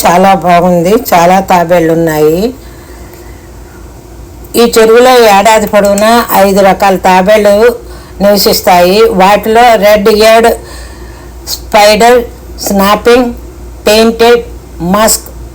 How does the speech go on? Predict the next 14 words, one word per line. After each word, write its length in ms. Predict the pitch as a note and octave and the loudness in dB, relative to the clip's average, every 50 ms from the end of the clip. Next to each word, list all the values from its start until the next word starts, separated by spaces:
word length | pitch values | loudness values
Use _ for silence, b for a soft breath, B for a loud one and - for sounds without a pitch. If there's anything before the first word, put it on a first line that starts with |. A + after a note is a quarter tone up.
| - - - | -10 -6 -2
మరియు 280 | G3 G3 F#3 G#3 A3+ B3 A#3+ G3+ F3+ E3 F#3+ | 0 0 2 2 2 2 2 0 -2 0 0
బాక్స్ 320 | F#3+ G3 F#3+ - - - F3+ - G3 | 0 0 0 -2 -6 -8 -2 0 0
తాబేళ్లు 520 | F#3 F#3 F3 F3+ F3+ F3+ F3 F3 G3 A#3 C#4+ D#4+ E4+ - - - - - - G3 G3 | 2 2 2 2 2 2 2 2 2 2 2 2 2 0 -2 -10 -16 -10 -4 -2 -2
ఉంటున్నాయి. 600 | F#3 - F3+ F3 F#3 F3+ E3+ D#3+ D#3+ F3+ G3+ A#3+ C4+ - - B B B B B B B B B B B B - - | 0 0 0 0 2 2 2 2 2 2 2 0 0 -2 -6 B B B B B B B B B B B B -6 -6
ఇప్పటి 300 | G#3 - - B3+ A#3+ A#3+ A#3 | -6 -2 -2 0 2 2 2
వరకు 280 | A3+ G#3+ G#3 - - C4 D4+ D#4 - | 2 2 0 0 0 0 0 0 0
సర్వసాధారణమైనవి 1300 | - A3 G3 G3 G#3 G#3+ G#3 - G#3+ G3 F#3+ F#3 G3 G3 G3 G3 G3 G3 G3 F#3+ F#3+ F#3 F#3+ F3+ G3 A3+ C#4 C#4 C4+ A3 F#3 G3 F3+ | 0 -2 0 2 0 0 0 0 0 0 2 2 2 2 2 0 0 0 0 0 0 0 0 0 2 2 2 2 2 0 0 -2 0
రెడ్ 240 | F#3+ G#3 A3+ A3 A3+ A3 G#3+ | 2 2 2 2 2 0 2
ఇయర్డ్ 320 | G#3+ A3 G#3+ A3 G#3+ A3 - - | 2 2 2 2 2 0 -2 -4
స్పైడర్స్, 600 | - - - G3 F#3 F#3 F3+ F#3+ F3 D3 - - - - - - B B B B B B B B B B B - - - - - - - - | -6 -4 0 0 2 2 2 0 0 -2 -2 -6 -8 -10 -12 -16 B B B B B B B B B B B -20 -20 -20 -20 -20 -12 -6 -6
అంటే 180 | G3+ G3 A3 B3+ B3 A#3+ A#3+ - G#3+ G#3 | -4 -2 0 0 0 0 0 -2 -2 0
ఈ 40 | G#3 G#3 G3+ G3 G3 F#3+ F#3+ F#3+ F#3+ F#3 F3+ F3 F3+ F3+ - - - - - - - - _ _ _ _ _ _ _ _ _ - - - - - - | 0 0 0 0 2 2 2 2 2 2 2 2 0 0 -2 -4 -10 -12 -12 -14 -20 -20 _ _ _ _ _ _ _ _ _ -20 -20 -20 -14 -4 -2
తాబేలు 500 | A3+ F#3 G3+ G3+ A3 A#3+ A#3 A3 G#3 G#3+ A#3 B3+ - | 0 2 2 2 4 4 2 2 4 4 2 2 2
చెవుల 220 | - A3 G#3+ A3 | 2 2 4 4